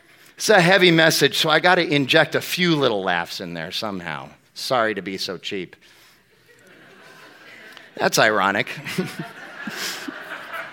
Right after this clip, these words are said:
I am way off script right now, y'all. <laughs> But why?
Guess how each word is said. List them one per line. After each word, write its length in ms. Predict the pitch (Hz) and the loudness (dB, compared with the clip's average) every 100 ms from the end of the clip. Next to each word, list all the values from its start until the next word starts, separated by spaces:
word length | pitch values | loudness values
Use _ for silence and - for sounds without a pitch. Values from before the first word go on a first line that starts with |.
| - - - - - - - - - - - - - - - - - - - - | -16 -18 -18 -18 -20 -16 -14 -14 -16 -20 -20 -20 -20 -18 -16 -16 -18 -18 -18 -6
I 120 | 147 | 4
am 140 | 175 147 | 4 6
way 220 | 151 190 | 6 6
off 180 | 180 151 | 6 4
script 340 | - - 165 - | 2 4 4 4
right 200 | 139 127 | 2 4
now, 220 | 139 123 | 4 4
y'all. 360 | 107 107 117 - | 4 4 2 2
<laughs> 0 | - - - - - - - - - - - - - - _ _ _ - - - _ _ _ _ _ _ _ _ _ _ _ _ _ 123 | 2 2 0 -2 -2 -4 -6 -14 -16 -16 -18 -20 -20 -20 _ _ _ -20 -20 -20 _ _ _ _ _ _ _ _ _ _ _ _ _ 2
But 180 | 214 - | 2 8
why? 440 | 240 285 143 85 | 8 8 4 -2